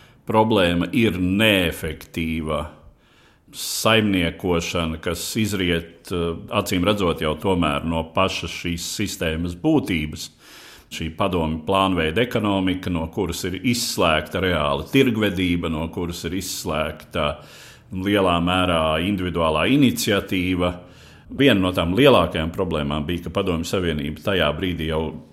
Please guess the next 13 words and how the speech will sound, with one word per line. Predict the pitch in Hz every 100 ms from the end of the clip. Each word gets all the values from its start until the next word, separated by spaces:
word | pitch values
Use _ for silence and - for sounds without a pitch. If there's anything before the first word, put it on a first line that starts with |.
| - - -
lielā | 101 110 127 131 92 92
daudzumā | 95 92 87 80
importēja | 95 104 80 - 71 76
pārtiku, | 90 92 - 202 208 - 165 - - - - - - -
pati | 117 113 101
nebija | 92 90 87 87
spējīga | 90 90 82 78
sevi | - 85 -
pabarot | 98 95 117 151 160 180
reāli. | 185 180 175 165 - - - _ _ -
Naudu | 120 127 113 98
ieguva | 98 104 90 90 85 85
no | 87 92 87 82